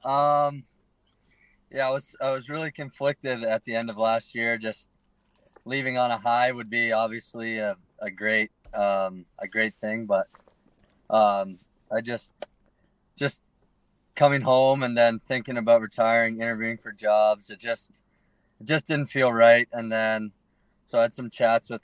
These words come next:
my girlfriend and family, and, um, we thought, um, Belfast is, uh, it's felt like home for the past two years, and, um, why not, uh, pursue that and, and, and come back, and just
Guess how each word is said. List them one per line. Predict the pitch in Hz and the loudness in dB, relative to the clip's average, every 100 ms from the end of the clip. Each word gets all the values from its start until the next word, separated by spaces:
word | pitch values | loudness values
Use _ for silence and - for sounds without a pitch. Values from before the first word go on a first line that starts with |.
| - | -6
my | 110 | -6
girlfriend | 98 107 104 - 107 104 | -2 -2 -2 -4 -4 -6
and | 98 | -8
family, | - 101 104 104 104 104 | -2 0 0 0 2 2
and, | 98 92 87 - | 2 -2 -10 -4
um, | 92 92 90 87 85 _ _ _ _ _ - | 0 2 2 -2 -10 _ _ _ _ _ -8
we | 110 | -4
thought, | - 110 110 - _ _ _ _ _ 95 | 6 8 8 6 _ _ _ _ _ 8
um, | 101 98 98 95 _ | 8 8 2 -2 _
Belfast | 117 117 - 117 117 - _ - | 4 4 6 4 4 -2 _ -12
is, | 113 101 113 | -10 -4 0
uh, | 104 98 | 2 2
it's | 95 - | 0 2
felt | 120 117 | 4 4
like | 110 - | 0 -2
home | 110 110 | -6 -6
for | - | -8
the | 107 | -8
past | - 107 107 - | 0 0 0 -4
two | 110 | -6
years, | 107 110 110 113 104 | -2 0 -2 -4 -12
and, | 92 - _ _ _ _ _ - - | -14 -16 _ _ _ _ _ -16 0
um, | 101 101 98 | 2 2 2
why | 104 107 | -2 0
not, | 107 104 107 - _ | 0 0 0 -6 _
uh, | 104 101 95 95 - _ - | 2 4 2 -2 -6 _ -10
pursue | 113 - 123 113 | -10 -8 -4 4
that | 113 117 | 6 6
and, | 110 101 95 - | 4 -6 -12 -12
and, | 101 95 90 _ _ - _ _ _ _ _ | -12 -12 -14 _ _ -20 _ _ _ _ _
and | 104 98 | -10 2
come | 123 110 | 2 8
back, | 107 117 127 | 8 8 6
and | 113 101 | -2 -6
just | 104 101 | -8 -10